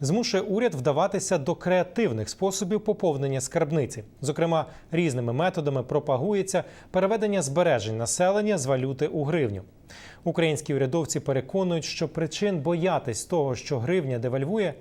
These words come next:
немає. Втім, деякі західні експерти попереджають про високу ймовірність девальвації. А чи вірять самі українці в стабільність гривні? У рамках рубрики «Тема тижня» ми запитали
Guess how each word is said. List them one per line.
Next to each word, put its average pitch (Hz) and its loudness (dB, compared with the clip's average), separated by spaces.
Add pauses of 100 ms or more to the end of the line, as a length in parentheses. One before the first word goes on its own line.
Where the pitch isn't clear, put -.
немає. 160 0 (540)
Втім, 226 0
деякі 208 4
західні 123 0
експерти 196 0
попереджають 135 0
про 175 0
високу 170 0
ймовірність 113 -2
девальвації. 127 0 (720)
А 175 0
чи 220 0
вірять 285 0 (100)
самі 247 2
українці 180 0
в - -2
стабільність 180 0
гривні? 135 0 (480)
У 170 2
рамках 175 0
рубрики 165 -2
«Тема 160 0
тижня» 247 -4
ми 202 0
запитали 190 -2